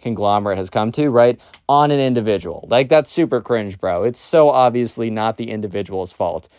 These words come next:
It's like, I don't know, you go to, like, you try and return something at a store, and, <laughs> and the person behind the desk's like, "Hey,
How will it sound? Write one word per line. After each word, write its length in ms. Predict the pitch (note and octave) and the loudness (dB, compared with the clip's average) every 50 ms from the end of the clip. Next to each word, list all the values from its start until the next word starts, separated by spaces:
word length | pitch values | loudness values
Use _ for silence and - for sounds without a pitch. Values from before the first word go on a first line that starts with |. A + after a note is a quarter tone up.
| _ _ _ _ _ | _ _ _ _ _
It's 200 | - C#3+ C3 - | -4 -4 0 2
like, 200 | D#3+ D3 C#3 C3+ - | 4 2 2 2 0
I 100 | D3 D3+ | 0 2
don't 140 | D3 C#3+ C3 | 2 2 2
know, 340 | A#2+ A#2 A2+ G#2+ G#2 G#2 G#2 _ _ _ _ _ _ _ _ _ _ _ _ - | 2 2 2 2 2 0 -4 _ _ _ _ _ _ _ _ _ _ _ _ -10
you 220 | B2+ C3 C#3 C#3 | -4 -2 -2 2
go 180 | B2+ C#3+ C#3+ C#3+ | 4 6 6 6
to, 80 | C3+ C3+ | 6 4
like, 360 | B2+ B2 A#2+ A2+ A2 - _ _ _ _ _ _ _ | 4 4 4 2 2 -2 _ _ _ _ _ _ _
you 140 | - C#3 C3 | -10 -8 -6
try 220 | - - E3 D#3+ | -2 0 0 0
and 100 | D3+ D3 | 0 -2
return 340 | C#3 A#2+ - D3 D#3+ D#3 C#3+ | -4 -6 -4 -4 -4 -4 -4
something 520 | C3 - C#3+ B2+ G#2+ - B2+ A#2 A#2 A#2+ | -2 -2 -4 -4 -2 -4 -4 -4 -4 -4
at 160 | - C3 A#2+ | -4 -2 -2
a 40 | A#2+ | -2
store, 460 | - - - D3+ C#3+ C3+ B2 A#2 G#2+ | -4 -6 -4 0 0 2 2 2 2
and, 220 | G#2 G#2+ A2 A2+ A2+ | 0 -2 -4 -6 -6
<laughs> 100 | A2+ - | -6 -6
and 160 | E3+ D3+ C#3+ | -6 -6 -6
the 60 | C#3 A#2 | -6 -6
person 340 | - D3+ C#3+ C#3+ C#3 C#3 | -2 -2 -2 -2 -2 -4
behind 240 | C3 B2 C3 C3 B2+ | -4 -4 -2 -2 -4
the 60 | A#2+ | -4
desk's 460 | G#2+ A#2 A#2+ A2+ A2 - - - - - | -2 0 0 0 0 -2 -6 -12 -6 -4
like, 240 | A2+ G#2 G2+ G#2 | -2 -2 -2 -2
"Hey, 320 | - B2+ B2 G#2+ F2+ F2 | 0 0 2 2 2 -2